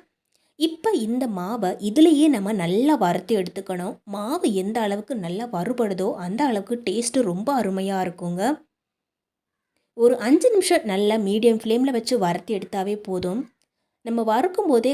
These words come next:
கட்டி கட்டியா வந்துருமோன்னு பயப்பட தேவையில்லை. இந்த மாதிரி கட்டி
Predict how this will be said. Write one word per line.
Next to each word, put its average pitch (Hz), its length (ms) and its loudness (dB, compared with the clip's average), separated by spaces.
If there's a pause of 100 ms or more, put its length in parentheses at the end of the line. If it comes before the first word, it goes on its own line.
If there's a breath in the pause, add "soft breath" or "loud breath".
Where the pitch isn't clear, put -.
(100)
கட்டி 202 260 -6
கட்டியா 247 340 0
வந்துருமோன்னு 208 520 -2
பயப்பட 180 340 0 (100)
தேவையில்லை. 180 400 0 (120)
இந்த 214 180 -2
மாதிரி 285 180 0 (100)
கட்டி 254 240 -6